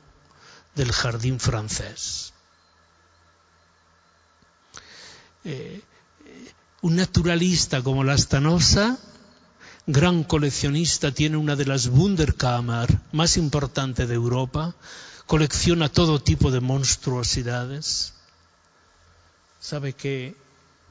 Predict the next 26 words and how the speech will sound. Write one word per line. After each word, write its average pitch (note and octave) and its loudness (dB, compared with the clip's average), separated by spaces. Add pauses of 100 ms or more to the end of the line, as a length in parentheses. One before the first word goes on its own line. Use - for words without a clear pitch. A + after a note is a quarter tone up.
(120)
está - 2
protegido C3+ 2
por - 0
la B2 0
idea B2+ 0
del A#2+ -2
laberinto. A2+ -2 (300)
Él D#3 6
nunca A3 2
huirá D#3+ 6
del F3+ 0
laberinto, B2 0
como D3 2
Ícaro A#2 -2
intentará B2+ -4
volar. A2+ -4 (720)
No, C#3+ -2
él D#3+ -6 (180)
sabe D3 0
que C#3+ -4
la C3+ -2
condición D#3 2
humana, E3 -4 (1500)
como D#3+ 0
decía E3 2
Góngora, D3 0